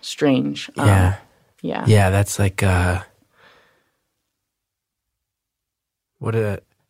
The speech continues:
Speaker 2: I almost wonder, another hard question to ask. So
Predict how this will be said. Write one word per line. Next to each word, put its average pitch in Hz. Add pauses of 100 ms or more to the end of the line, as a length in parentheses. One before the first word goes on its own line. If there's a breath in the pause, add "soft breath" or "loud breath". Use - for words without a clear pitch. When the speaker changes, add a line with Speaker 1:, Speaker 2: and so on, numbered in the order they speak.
(680)
Speaker 2:
I -
almost 170
wonder, 110 (300)
another 120
hard 117
question 104
to 95
ask. 98 (1900)
So 110